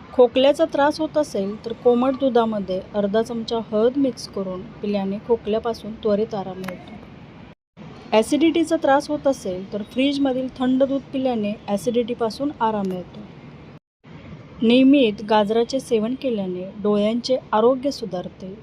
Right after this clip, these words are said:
वजन कमी करण्यास मदत होते. पोटदुखीचा त्रास होत असेल तर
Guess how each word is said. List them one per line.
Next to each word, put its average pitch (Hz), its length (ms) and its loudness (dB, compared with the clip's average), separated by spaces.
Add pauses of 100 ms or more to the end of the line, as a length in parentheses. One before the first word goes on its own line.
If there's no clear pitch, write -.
(120)
वजन 208 280 0
कमी 240 240 -4
करण्यास 233 500 -6
मदत 220 200 -6
होते. - 500 -16 (440)
पोटदुखीचा 277 560 6
त्रास 262 340 2
होत 277 200 2
असेल 202 460 -2
तर 226 80 0